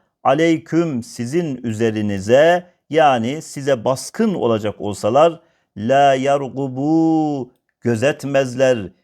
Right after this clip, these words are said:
fiküm, sizin hakkınızda neyi, illen, hiçbir akrabalık bağını veyahut da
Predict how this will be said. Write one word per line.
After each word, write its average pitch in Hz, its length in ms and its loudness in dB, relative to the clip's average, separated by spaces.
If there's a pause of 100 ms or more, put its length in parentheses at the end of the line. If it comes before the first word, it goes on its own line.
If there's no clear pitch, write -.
(120)
fiküm, 170 880 -4
sizin 135 380 -6
hakkınızda 127 1040 0 (260)
neyi, 165 520 -6
illen, 175 800 0 (260)
hiçbir 208 560 -6 (100)
akrabalık 151 840 2
bağını 127 720 2 (480)
veyahut 165 560 2
da 175 380 0